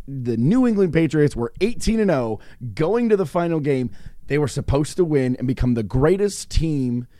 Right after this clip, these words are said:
in N F L history. And what'd they do? Let David Tyree catch that frickin' ball on his head, and they lost.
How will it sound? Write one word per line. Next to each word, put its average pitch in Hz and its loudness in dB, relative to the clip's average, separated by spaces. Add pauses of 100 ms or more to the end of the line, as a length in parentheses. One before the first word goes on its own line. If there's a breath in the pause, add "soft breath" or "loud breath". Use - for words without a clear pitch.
(160)
in 123 -2
N 139 -4
F 156 -6
L 147 -2
history. 110 -6 (200)
And 110 -8
what'd 131 0
they 151 0
do? 208 6 (480 soft breath)
Let 127 -4
David 147 -2
Tyree 151 2
catch 139 -10
that - -12
frickin' 131 -12
ball 147 2
on 113 -2
his 107 -6
head, 101 -6 (280 soft breath)
and 151 -2
they 196 2
lost. 240 2